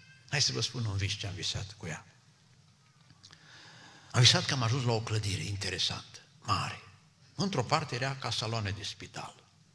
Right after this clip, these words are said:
În altă parte era o cantină. În altă parte era o sală ca de adunare. Dar avea fel și fel de, bă, obiecte de activitate, încăperile. Ne cheamă la birou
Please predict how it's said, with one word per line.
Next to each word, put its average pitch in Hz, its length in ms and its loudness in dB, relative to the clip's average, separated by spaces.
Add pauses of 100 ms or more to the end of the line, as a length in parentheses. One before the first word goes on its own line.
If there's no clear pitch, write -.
(580)
În 113 100 -2
altă 185 260 2
parte 180 360 2
era 175 520 -4 (100)
o - 80 -14
cantină. 117 680 0 (1160)
În 139 120 -2
altă 214 260 0
parte 196 340 2
era 196 180 0
o 190 80 -2
sală 208 300 4
ca 190 160 -4
de 180 100 -4
adunare. 185 520 -4 (1400)
Dar 269 120 10
avea 285 220 12
fel - 380 4
și - 180 4
fel 254 320 4
de, 220 240 2 (1040)
bă, 110 220 -6 (220)
obiecte 139 580 6
de 127 100 2
activitate, 120 600 -2
încăperile. 95 760 -4 (580)
Ne 110 120 -2
cheamă 180 320 0
la 143 100 2
birou 104 560 -4